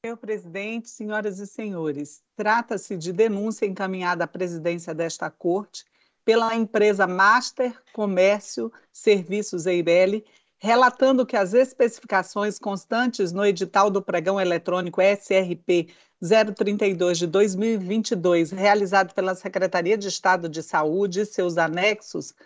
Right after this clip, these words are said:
faz com que seja impossível outro licitante participar dos itens vinte e um ao trinta, gerando situação fática e inviabilização de oferta de produtos pelos licitantes,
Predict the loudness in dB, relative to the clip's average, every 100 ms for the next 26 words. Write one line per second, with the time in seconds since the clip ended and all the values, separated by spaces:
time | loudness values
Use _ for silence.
0 | _ _ _ _ _ _ 2 4 4 -2
1 | -6 -2 -2 0 -2 -2 -6 0 0 0
2 | -4 -6 -6 -4 0 2 0 -4 -6 -6
3 | -8 -12 -6 -6 -6 -2 -2 -2 -8 -2
4 | 0 0 -2 -6 -6 -4 -4 -4 -6 -10
5 | -4 -2 -2 -2 -4 -2 2 2 0 -4
6 | 0 0 0 -2 -6 -12 _ _ 0 2
7 | 4 2 0 -2 -4 -6 0 0 0 -6
8 | -6 -2 2 2 -2 -8 -6 -6 _ _
9 | -4 0 2 4 2 2 -4 -2 -2 -2
10 | -4 -6 0 0 -2 -2 -2 -2 -6 -4
11 | -2 -2 0 -2 -2 -2 0 2 -2 -2
12 | -2 -4 -6 -2 -2 -2 -6